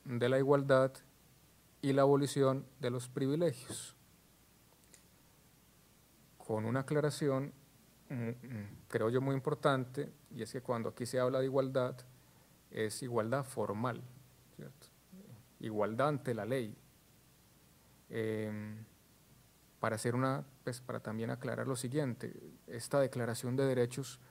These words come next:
debe entenderse en el marco del liberalismo político, que tiene como centro el respeto de la propiedad privada,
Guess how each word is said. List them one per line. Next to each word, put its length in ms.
debe 220
entenderse 580
en 80
el 80
marco 420
del 100
liberalismo 640
político, 600
que 100
tiene 280
como 260
centro 640
el 140
respeto 520
de 60
la 180
propiedad 500
privada, 460